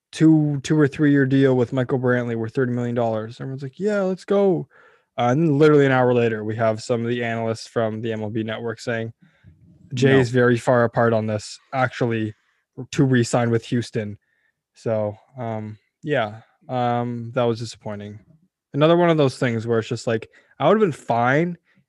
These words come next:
Speaker 1: if there was just no mention of this, but if you're gonna go and tell me that we got this really solid player right after getting another solid, like, great all-star level player.
Speaker 2: Yeah, his friend or, like, his,
Speaker 1: Yeah,
Speaker 2: like, you
Speaker 1: yeah,
Speaker 2: know what I
Speaker 1: 'cause
Speaker 2: mean?
Speaker 1: they were,
Speaker 2: Like,
Speaker 1: they were close friends and they were
Speaker 2: they're
Speaker 1: pursuing them.
Speaker 2: represented by the same,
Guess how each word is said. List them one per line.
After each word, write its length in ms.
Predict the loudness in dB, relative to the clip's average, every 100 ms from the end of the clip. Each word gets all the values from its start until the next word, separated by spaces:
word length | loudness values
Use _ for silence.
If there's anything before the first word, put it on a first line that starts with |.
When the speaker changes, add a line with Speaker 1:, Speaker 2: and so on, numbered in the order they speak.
| _
Speaker 1:
if 140 | -6 0
there 140 | 0
was 100 | 0
just 160 | -2 0
no 220 | 0 0
mention 340 | 0 -2 -2
of 80 | 0
this, 300 | 0 -2 -6
but 160 | -4 -2
if 160 | 0
you're 100 | 0
gonna 220 | 0 0
go 220 | 0 0 0
and 120 | -2
tell 220 | -2 -2
me 260 | -2 -4 -8 _ _ _
that 140 | -8
we 80 | -6
got 280 | -2 -2 -2
this 120 | -6
really 320 | -4 0 0
solid 460 | 0 0 2 0 -2
player 440 | 0 2 0 -2 -8 _ _ _ _ _
right 160 | 2 4
after 240 | 2 0
getting 180 | 0 0
another 300 | 0 0 0
solid, 600 | -2 0 2 2 0 -2
like, 200 | -4 -6 -12 -18 -18 -14
great 320 | -4 -2 -2
all-star 580 | -2 -4 -2 -2 -2 -2 -6 -4
level 240 | -2 -2
player. 500 | -4 -2 2 0 -2 _ _ _ _ -20 -20 _ _ -10
Speaker 2:
Yeah, 140 | -10
his 200 | -8 -10
friend 480 | -8 -4 -2 -4 -6 _ -10
or, 160 | -6 -6
like, 240 | -6 -10
his, 220 | -10 -8
Speaker 1:
Yeah, 40 | -8
Speaker 2:
like, 160 | -10
you 80 | -6
Speaker 1:
yeah, 160 | 0 0
Speaker 2:
know 80 | 0
what 100 | -4
I 20 |
Speaker 1:
'cause 160 | 0 2
Speaker 2:
mean? 0 |
Speaker 1:
they 120 | 4
were, 120 | 4
Speaker 2:
Like, 100 | 4
Speaker 1:
they 100 | 4
were 140 | 4 2
close 320 | 4 2 2
friends 380 | 2 4 4 2
and 100 | 2
they 80 | 2
were 160 | 2
Speaker 2:
they're 80 | 2
Speaker 1:
pursuing 300 | 0 2 4
them. 80 | 6
Speaker 2:
represented 500 | 6 4 4 2 2
by 160 | 2 2
the 140 | 0
same, 320 | -2 0 0